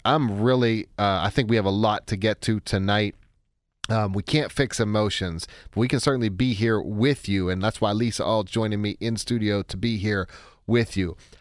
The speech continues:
I'm Doctor Christian Conti. This is Emotional Management on K D K A Radio.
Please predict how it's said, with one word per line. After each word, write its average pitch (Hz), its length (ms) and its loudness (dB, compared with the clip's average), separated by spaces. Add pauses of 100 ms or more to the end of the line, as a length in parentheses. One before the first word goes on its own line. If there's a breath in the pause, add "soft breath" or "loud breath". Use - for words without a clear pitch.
(180 soft breath)
I'm 147 160 2
Doctor 147 280 4
Christian 120 400 2
Conti. 113 440 2
This 113 480 0
is 127 420 2
Emotional 131 600 2
Management 107 600 0
on 95 180 -4
K 139 220 0
D 123 200 -2
K 110 260 0
A 117 60 0
Radio. 80 420 -4